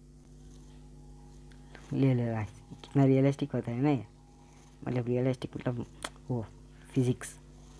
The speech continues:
डॉट डॉट डॉट डॉट निकल रहा है। क्या किस्म का लड़का है यार ये। Flush भी करो भाई।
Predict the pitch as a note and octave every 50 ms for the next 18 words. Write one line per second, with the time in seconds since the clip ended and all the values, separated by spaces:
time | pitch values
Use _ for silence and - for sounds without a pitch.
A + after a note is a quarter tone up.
0 | - - - - - - - - - - - - - - - - - - - C3
1 | C3 C3+ B2+ C#3 D3+ C#3+ C#3 C#3 C#3+ C3 - C#3 C3 - B2 A#2 - A2+ A2 A2+
2 | A2 A2 G#2+ - - B2+ B2+ - - A#2+ - - B2+ A#2+ - B2+ A#2+ A#2 A#2 A#2
3 | - - B2 A#2 A2 A2 A2 A2+ A#2 A#2 A2+ G#2+ A2 - - - - - - -
4 | - - - - - - - - - - - - - - - - - - - -
5 | - - - - - - - - - - - - - - - - - - - C3+
6 | A#2+ - - - D3 C#3+ - D3 D3+ C#3+ C#3+